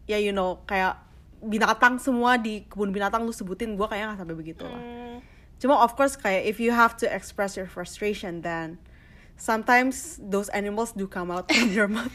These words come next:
Speaker 1: <laughs>
Speaker 2: Nggak sengaja sebenarnya. Nggak sengaja, tapi
Speaker 1: Iya,
Speaker 2: ya
Speaker 1: nggak sengaja.
Speaker 2: kebun binatang keluar semua.
Speaker 1: Nam-, mm-mm. Namanya juga lagi emosi kan, you can't help it.
Speaker 2: Iya, benar.
Speaker 1: Hmm.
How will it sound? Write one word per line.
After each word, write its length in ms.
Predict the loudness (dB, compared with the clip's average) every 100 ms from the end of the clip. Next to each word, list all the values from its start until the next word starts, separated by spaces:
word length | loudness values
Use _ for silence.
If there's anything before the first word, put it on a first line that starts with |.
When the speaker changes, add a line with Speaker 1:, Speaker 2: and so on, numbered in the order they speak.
| -10
Speaker 1:
<laughs> 80 | -2
Speaker 2:
Nggak 200 | 2 2
sengaja 560 | 0 -4 -2 -2 -2 -2
sebenarnya. 680 | -4 -8 -10 -10 -12 -14 -16 -18 -20 -20 -18
Nggak 160 | -14 -12
sengaja, 460 | -10 -8 -8 -4 -4
tapi 280 | -4 -6 -4
Speaker 1:
Iya, 120 | -2
Speaker 2:
ya 80 | 0 0 -2
Speaker 1:
nggak 160 | -4
sengaja. 400 | -6 -6 -6 -6 -8
Speaker 2:
kebun 360 | -6 -6 -6
binatang 380 | -4 -6 -8 -12
keluar 300 | -10 -6 -6
semua. 420 | -8 -12 -14 -14 -14 -20 -20
Speaker 1:
Nam-, 280 | -4 -4 -4 -8 -18 -20 -20 -16
mm-mm. 300 | -10 -10 -10 -14 -20 -20 -20 -20 -20 -20 -4
Namanya 280 | 2 4 4
juga 160 | 2
lagi 160 | 2 0
emosi 380 | -2 -4 -6 -10
kan, 140 | -10
you 120 | -10
can't 180 | -10 -12
help 240 | -12 -16 -12
it. 120 | -8
Speaker 2:
Iya, 200 | -6 -6
benar. 360 | -10 -10 -10 -10 -18 -20 -20 -20 -20 -20 -20 -20 -20 -20 -20 -20 -20 -20 -20 -20 -20 -20 -20 -20 -20 -20 -18
Speaker 1:
Hmm. 220 | -14 -12